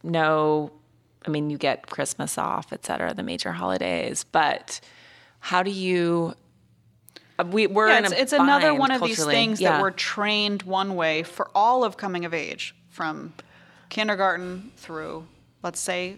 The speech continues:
Speaker 2: end of college or a little before or after. You have three months off.
Speaker 1: Yeah.
Speaker 2: And then it's another one of those things, boom, now you're supposedly in the job market, you're in the career world, and you have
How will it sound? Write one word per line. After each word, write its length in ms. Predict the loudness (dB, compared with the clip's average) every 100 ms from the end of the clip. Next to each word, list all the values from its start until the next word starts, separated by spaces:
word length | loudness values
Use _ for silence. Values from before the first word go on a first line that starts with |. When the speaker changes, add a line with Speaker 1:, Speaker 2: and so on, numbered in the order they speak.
| -8
Speaker 2:
end 180 | -6 -6
of 100 | -6
college 440 | -4 -4 -6 -8
or 180 | -10 -12 -10
a 40 |
little 200 | -6 -6
before 400 | -6 -6 -4 -2
or 20 |
after. 440 | -2 -4 -4 -6 -6 -16 -20 -20 -20 -20
You 300 | -16 -10 -10
have 440 | -4 -4 -4 -14 -20
three 240 | -8 -4
months 280 | -2 -2 -2
off. 340 | -2 -4 -6 -20 _ _ _ -4
Speaker 1:
Yeah. 320 | 0 0 0 -2
Speaker 2:
And 160 | -2 0
then 160 | 0
it's 160 | -2 -2
another 260 | 0 2 2
one 100 | 0
of 40 |
those 180 | 0 0
things, 280 | -2 -4 -4
boom, 380 | -2 0 0 -2
now 320 | 0 0 0
you're 300 | 0 0 0
supposedly 540 | -4 -2 -2 0 0
in 140 | 0 -2
the 240 | -4 -6 -8
job 340 | -2 0 0
market, 360 | -2 -4 -4 -4
you're 140 | -4
in 80 | -6
the 60 | -8
career 320 | -10 -10 -8
world, 420 | -4 0 0 -2 -4
and 340 | -4 -6 -8
you 140 | -8 -8
have 300 | -4 -4